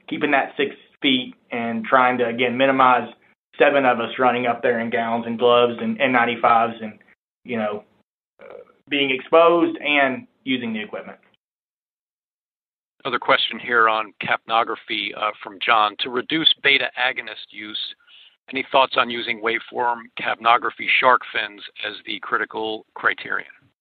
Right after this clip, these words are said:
Speaker 1: Really, I think the answer to the,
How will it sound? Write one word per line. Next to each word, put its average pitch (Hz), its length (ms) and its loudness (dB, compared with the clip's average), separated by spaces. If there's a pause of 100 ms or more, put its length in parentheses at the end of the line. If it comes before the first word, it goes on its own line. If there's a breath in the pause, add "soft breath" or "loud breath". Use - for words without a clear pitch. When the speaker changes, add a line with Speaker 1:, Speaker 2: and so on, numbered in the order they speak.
(1200)
Speaker 1:
Really, 185 180 6
I 160 120 4
think 170 280 0 (180)
the 156 80 2
answer 165 400 2
to 151 180 2
the, 123 280 2